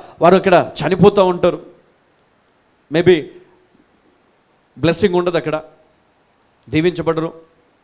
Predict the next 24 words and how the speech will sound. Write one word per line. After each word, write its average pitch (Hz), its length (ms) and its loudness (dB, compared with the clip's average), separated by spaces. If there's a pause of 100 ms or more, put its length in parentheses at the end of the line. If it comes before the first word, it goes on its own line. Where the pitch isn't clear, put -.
(540)
ఆశీర్వదించబడరు, 165 1080 -2 (840)
వారి 139 100 -4
జీవితంలో 175 400 4
ఏమి 180 300 0
కనపడదు. 175 440 -2
ఏ, 196 340 -8 (320)
ఇక 190 100 -6
ఏమి 233 380 2
చేద్దామన్నా 269 540 2
మా-, 220 240 -4
ఇప్పుడు 202 180 2
చూడండి, 208 500 -4 (440)
రీసెంట్గా 208 460 -2
మనం 202 160 0
కొన్ని 190 220 -2
రోజుల 196 140 0
క్రితం 185 320 -4
మనం 180 240 -6
చూస్తే 170 220 -2
మొత్తం 170 320 -4
అన్నీ 165 140 -4
కూడా 165 140 -2
క్లోజ్ 147 300 -2
అయిపోయినాయి. 104 360 -6